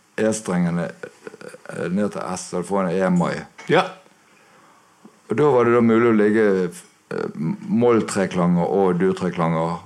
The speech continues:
Speaker 1: og mai-akkorder og seksakkorder.
Speaker 2: Mm.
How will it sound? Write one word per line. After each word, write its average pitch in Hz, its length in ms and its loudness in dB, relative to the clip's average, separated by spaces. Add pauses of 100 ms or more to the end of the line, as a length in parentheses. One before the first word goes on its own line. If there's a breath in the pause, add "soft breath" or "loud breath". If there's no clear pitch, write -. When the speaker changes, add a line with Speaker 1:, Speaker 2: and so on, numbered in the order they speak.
(180)
Speaker 1:
og 85 680 0
mai-akkorder 85 720 0
og 85 180 -2
seksakkorder. 82 600 -8 (120)
Speaker 2:
Mm. 156 280 0